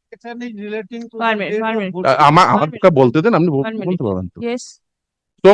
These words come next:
Speaker 3: my lord, it is evident। So, my lord, my first prayer in this regard, because after filing this report, not relying upon my C D. Why? My lord, kindly give a direction, because there is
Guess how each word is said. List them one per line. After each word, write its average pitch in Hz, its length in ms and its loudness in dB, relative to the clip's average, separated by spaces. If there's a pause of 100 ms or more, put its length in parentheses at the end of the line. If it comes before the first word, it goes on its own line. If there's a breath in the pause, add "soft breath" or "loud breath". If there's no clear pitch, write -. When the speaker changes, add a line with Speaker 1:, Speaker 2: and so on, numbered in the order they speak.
Speaker 3:
my 240 140 8
lord, 262 140 8 (120)
it - 160 -4
is 196 60 0 (160)
evident। 208 400 6 (560)
So, - 40 4 (120)
my 180 100 8
lord, 214 140 6 (160)
my 165 60 6 (160)
first 220 240 4 (260)
prayer 175 260 6
in 165 60 4 (100)
this 160 100 -4 (120)
regard, 139 300 4
because 135 220 2 (120)
after 151 160 -4 (100)
filing 139 320 2
this 135 120 -4 (100)
report, 131 240 2 (1200)
not 190 100 6 (100)
relying 165 360 6
upon 156 160 2 (140)
my 131 80 -2 (120)
C - 20 -20 (140)
D. - 20 -20 (720)
Why? 131 120 4 (760)
My - 100 2
lord, 170 120 4 (140)
kindly 208 380 6 (1200)
give 185 180 8
a - 20 0 (100)
direction, 160 420 6 (340)
because 160 260 6
there 160 140 6
is 156 60 2